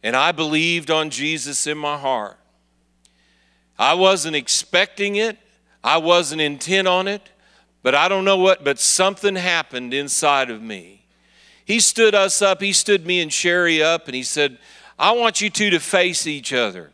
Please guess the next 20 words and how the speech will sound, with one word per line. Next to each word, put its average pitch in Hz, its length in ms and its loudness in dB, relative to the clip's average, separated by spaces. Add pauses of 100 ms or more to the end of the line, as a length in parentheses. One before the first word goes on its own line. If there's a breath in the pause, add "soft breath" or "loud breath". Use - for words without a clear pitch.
(1800)
And 147 100 2
he 190 80 4
looked 233 200 4
at 202 100 0
Sherry 208 420 4
and 175 80 0
he 175 80 -6
said, 156 260 -2
"Sherry, 208 380 4
you 196 160 -2
see 220 220 0
that 196 220 2
young 196 280 0
man 202 320 0
there? 202 420 0 (1700)
He 254 160 2
doesn't 160 380 0
have 165 280 0
a 185 60 -4
past." 165 880 -4